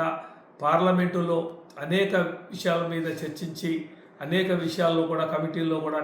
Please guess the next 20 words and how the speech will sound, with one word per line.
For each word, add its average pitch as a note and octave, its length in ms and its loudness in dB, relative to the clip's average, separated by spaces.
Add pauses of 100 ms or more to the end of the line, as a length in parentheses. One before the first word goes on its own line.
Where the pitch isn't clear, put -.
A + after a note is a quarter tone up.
మెంబర్గా D3+ 380 -2 (100)
కొనసాగారు. D3 600 -4 (840)
ఎస్ఎఫ్ఐలో F#3 720 4
కానీ, E3+ 240 4 (680)
మరి F3+ 220 6
కమ్యూనిస్ట్ F3 440 0
పార్టీ F3 280 2
of E3+ 180 2
ఇండియాలో E3 440 4 (100)
కానీ D#3+ 240 0 (720)
ఆయన F3 180 4 (160)
పనిచేశారు E3+ 720 2 (1040)
విద్యార్థి F3 480 2
విభాగంలో D#3+ 560 0
ఉన్నప్పుడు. D#3 420 -4 (920)
కాబట్టేసి G3 500 4
ఆయన F3+ 160 4 (140)
పై F3 80 4 (100)
స్థాయిలో F#3 360 6 (100)
ఉండి E3 220 2